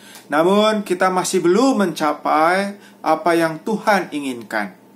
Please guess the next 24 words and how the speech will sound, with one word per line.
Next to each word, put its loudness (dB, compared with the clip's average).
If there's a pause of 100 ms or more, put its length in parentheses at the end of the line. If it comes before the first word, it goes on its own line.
(680)
Karena 2
itu, 0
delapan 2
faktor -2
vital 2
ini 0
disampaikan -2
kepada 0
kita 0 (240)
supaya 0
kehidupan 0
gereja 2
kita 2 (240)
terus 2 (160)
dipulihkan. -4 (800)
Minggu -2
lalu 6
kita 0
membahas 2
faktor 0
otoritas 0
di -2
dalam 2
tubuh 2